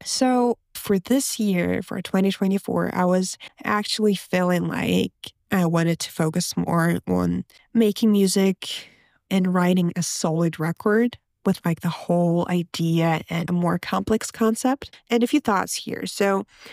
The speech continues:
I do love releasing singles because they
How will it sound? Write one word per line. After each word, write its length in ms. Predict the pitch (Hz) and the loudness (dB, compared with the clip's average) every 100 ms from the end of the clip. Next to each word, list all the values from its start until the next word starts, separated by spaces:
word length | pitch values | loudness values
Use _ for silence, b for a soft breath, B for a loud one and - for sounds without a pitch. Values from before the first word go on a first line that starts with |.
| B B _ | B B _
I 100 | 240 | -2
do 360 | 202 214 226 220 | 2 4 4 4
love 280 | 190 180 180 | 4 2 0
releasing 420 | 180 170 165 180 | 0 0 -4 -6
singles 680 | - 165 156 - - 170 - | -4 -4 -4 -8 -8 -8 -6
because 440 | 185 - 180 - - | -6 -4 -6 -6 -6
they 260 | 160 156 | -6 -6